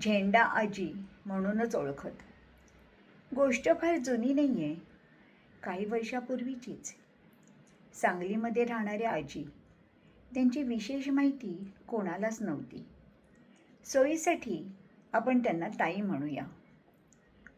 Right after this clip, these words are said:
तर ताई अनाथ असूनही त्यांना स्वीकारले म्हणून नवऱ्यावर अपरंपार प्रेम. त्याच्याभोवतीच त्यांचे सगळे जग. लष्करात रुजू असलेला तो,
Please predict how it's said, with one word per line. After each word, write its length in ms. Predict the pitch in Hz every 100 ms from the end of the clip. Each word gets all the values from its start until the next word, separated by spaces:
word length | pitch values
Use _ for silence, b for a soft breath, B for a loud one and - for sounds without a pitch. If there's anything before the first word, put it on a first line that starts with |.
| -
तर 80 | 220
ताई 300 | 196 170 170
अनाथ 840 | - 196 190 202 190 - - -
असूनही 640 | 202 196 220 220 190 151 170 - _ b b b _ -
त्यांना 220 | 196 175
स्वीकारले 720 | 196 208 196 226 226 226 240
म्हणून 360 | 254 214 175 170 196 -
नवऱ्यावर 580 | 185 175 170 180 165 180 - -
अपरंपार 880 | 208 254 254 269 277 277 254 247 247
प्रेम. 320 | 233 165 139 - - _ _ _ _ B B B B -
त्याच्याभोवतीच 880 | 285 - 339 311 320 302 349 359 -
त्यांचे 340 | 302 254 220 240
सगळे 400 | 233 185 185 180
जग. 220 | 156 127 - - - - _ _ b b b b -
लष्करात 680 | 196 190 - - 196 202 202
रुजू 320 | 170 160 175
असलेला 560 | 185 180 - 196 208 208
तो, 420 | 202 180 143